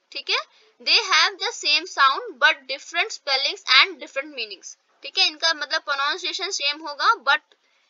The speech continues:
इनका meaning and spelling दोनों different होगा। तो आपको यहाँ पे क्या करना है? "Complete these sentences with the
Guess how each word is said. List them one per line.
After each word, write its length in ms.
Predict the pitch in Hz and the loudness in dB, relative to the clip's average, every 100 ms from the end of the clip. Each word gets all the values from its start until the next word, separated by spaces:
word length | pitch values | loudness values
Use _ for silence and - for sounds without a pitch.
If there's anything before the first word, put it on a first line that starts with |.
| _ | _
इनका 300 | 233 240 269 | -14 -2 0
meaning 480 | 262 262 285 311 339 | 0 -4 -2 -2 2
and 220 | 277 302 | 4 4
spelling 440 | 370 - 254 277 311 | 2 -4 -4 -4 -8
दोनों 380 | 240 294 453 240 | -8 -6 -8 -10
different 380 | 247 233 208 | -10 -12 -14
होगा। 340 | 185 - 233 311 _ _ _ | -18 -10 -12 -12 _ _ _
तो 60 | 285 | 2
आपको 240 | 285 - | 2 2
यहाँ 140 | 381 370 | -2 -2
पे 140 | 370 | -4
क्या 140 | 330 330 | -4 -2
करना 360 | 302 302 302 | -2 0 -2
है? 180 | 339 339 587 _ _ _ 302 | -2 -6 -8 _ _ _ 2
"Complete 440 | 302 302 349 415 392 | 2 0 -2 -2 -2
these 160 | 427 - | -6 -4
sentences 560 | 262 254 269 294 320 339 | -6 -4 -6 -4 -8 -8
with 200 | 262 233 | -12 -6
the 120 | 302 | -6